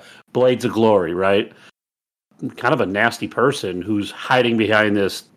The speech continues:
concept that she's trying to do what's best for everybody. And then Zach Galifianakis is just, he's slacker who's, who has a ton of mental health issues. And then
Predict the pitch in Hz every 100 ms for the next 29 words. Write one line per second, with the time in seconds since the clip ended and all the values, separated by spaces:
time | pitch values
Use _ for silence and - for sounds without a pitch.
0 | _ - 135 117 113 120 - - 110 -
1 | 127 101 98 107 98 - 101 101 - 87
2 | 85 87 95 98 - _ - _ _ _
3 | _ 113 104 110 95 113 117 117 110 104
4 | 104 143 151 151 139 127 107 95 107 -
5 | - 113 101 - _ - - 123 127 123
6 | - 120 113 104 98 113 110 - 120 101
7 | 87 - 151 139 107 107 123 - - 131
8 | 127 - 131 127 143 120 120 120 120 -
9 | _ _ _ _ _ _ - 104 104 107
10 | 104 98 104